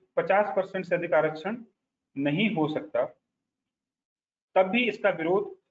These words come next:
इसके सर्वोच्च न्यायालय के डिसीजन को कई राज्यों ने नहीं माना और तमिलनाडु जैसे राज्यों ने तो सिक्सटी नाइन परसेंट तक आरक्षण दे दिया। क्यों? क्योंकि उन्होंने इसे संविधान की नौवीं अनुसूची में डलवा दिया,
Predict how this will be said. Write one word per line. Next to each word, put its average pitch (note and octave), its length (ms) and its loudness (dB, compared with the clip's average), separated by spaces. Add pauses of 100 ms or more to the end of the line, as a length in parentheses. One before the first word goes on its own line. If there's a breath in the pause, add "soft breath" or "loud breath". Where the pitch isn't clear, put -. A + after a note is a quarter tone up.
इसके G#3 640 0 (360)
सर्वोच्च F3+ 380 -2
न्यायालय F#3 280 2
के F#3+ 180 -2
डिसीजन D#3+ 420 -4
को F#3+ 140 -2
कई F#3 180 4
राज्यों D#3 380 2
ने F3 120 0 (500)
नहीं C#3 300 0
माना D3+ 320 0 (580)
और D#3 180 4
तमिलनाडु F#3 480 0
जैसे G#3 240 0
राज्यों E3 420 2
ने F3 140 -2
तो F#3+ 160 -2 (600)
सिक्सटी A3+ 320 -4
नाइन F#3+ 320 2
परसेंट F3 340 -4
तक E3 180 0
आरक्षण C#3 400 0
दे - 680 -6
दिया। G#2 220 -2
क्यों? - 1080 -6
क्योंकि G3 280 -2
उन्होंने F#3 300 0
इसे A#3 240 -2
संविधान F3+ 680 -2
की G3+ 240 -4 (100)
नौवीं F#3 360 4
अनुसूची D#3 400 -4
में C3+ 120 0
डलवा A2 320 2
दिया, G2 300 -16